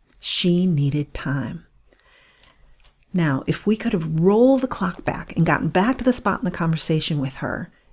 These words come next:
it's a perfect time to ask a question. First, you'd confirm it. "No, you won't have to do this anymore." And if you're not doing this,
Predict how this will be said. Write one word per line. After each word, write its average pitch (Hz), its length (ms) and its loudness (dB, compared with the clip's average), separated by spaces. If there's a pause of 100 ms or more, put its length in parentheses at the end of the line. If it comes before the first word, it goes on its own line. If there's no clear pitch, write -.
it's 196 200 2
a 208 80 -2
perfect 233 680 -2
time 170 240 2
to 160 200 -4
ask 147 280 -6
a 165 40 -8
question. - 720 -8 (2750)
First, 190 240 0
you'd 220 140 -2
confirm 254 380 0
it. - 180 -6
"No, 269 240 4
you 160 180 4
won't 196 260 2
have 147 160 -6
to 135 60 -6
do 131 140 -2
this - 180 -6
anymore." - 480 -8 (580)
And 214 600 2
if 165 120 -2
you're 165 160 4
not 175 580 0 (260)
doing 185 380 6
this, 156 440 -2